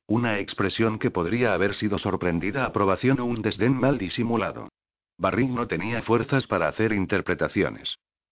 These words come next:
En los tres días que había estado levantado,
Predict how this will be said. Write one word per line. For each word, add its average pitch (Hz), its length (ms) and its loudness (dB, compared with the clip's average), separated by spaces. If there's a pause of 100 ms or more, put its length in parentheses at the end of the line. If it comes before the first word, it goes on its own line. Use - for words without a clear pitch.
(140)
En 92 160 2
los 87 160 -6
tres 87 240 -2
días 95 320 0
que 92 140 -2
había 95 260 0
estado 104 400 -2
levantado, 98 560 0